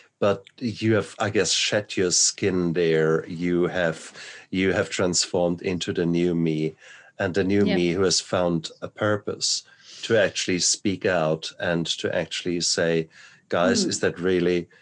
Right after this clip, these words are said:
Speaker 1: you know, all my suffering, is that for nothing? Or
Speaker 2: Yeah.
Speaker 1: is it actually,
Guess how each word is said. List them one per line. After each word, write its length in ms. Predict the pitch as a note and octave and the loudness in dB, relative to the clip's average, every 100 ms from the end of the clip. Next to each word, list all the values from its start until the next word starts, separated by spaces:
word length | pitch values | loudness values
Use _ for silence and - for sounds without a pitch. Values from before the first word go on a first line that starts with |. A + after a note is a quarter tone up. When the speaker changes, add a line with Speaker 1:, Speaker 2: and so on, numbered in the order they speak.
| _ _ _ _ - | _ _ _ _ -4
Speaker 1:
you 60 | G2 | 0
know, 260 | G2+ G2+ - | 2 0 0
all 180 | A2 G#2+ | 2 4
my 300 | G2+ G2 G#2+ | 4 4 2
suffering, 580 | - G2 - F#2 F2 - | 2 0 -2 0 0 -2
is 140 | - | -4
that 220 | - F2+ - | -4 -4 -4
for 160 | F2 | -2
nothing? 580 | D#2 D#2 - A2 A#2 C#3+ _ _ _ _ _ _ | 0 -2 -2 -4 -4 -8 _ _ _ _ _ _
Or 320 | A#2 G2+ F#2+ F#2+ | 2 4 4 4
Speaker 2:
Yeah. 80 | |
Speaker 1:
is 180 | A#2+ G2+ | 2 2
it 120 | G2+ | 2
actually, 600 | F#2+ F#2+ - G#2 F2+ F2+ | 2 2 -2 0 2 0